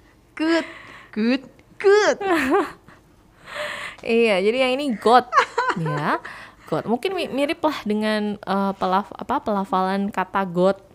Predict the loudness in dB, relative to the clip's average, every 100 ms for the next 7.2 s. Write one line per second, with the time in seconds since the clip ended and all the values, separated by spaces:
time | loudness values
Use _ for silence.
0 | -20 -8 -6 -2 0 0 0 0 -2 0
1 | 0 0 -2 -8 -4 -2 0 0 0 0
2 | 4 6 6 6 4 6 6 6 2 -4
3 | -4 -2 -2 2 6 6 6 -2 0 0
4 | -2 -2 -4 -6 -8 -4 -2 0 0 -4
5 | -6 -4 -4 -4 -4 -4 -4 -6 -4 -4
6 | -4 -4 -4 -2 -4 -2 -4 -4 -8 -6
7 | -6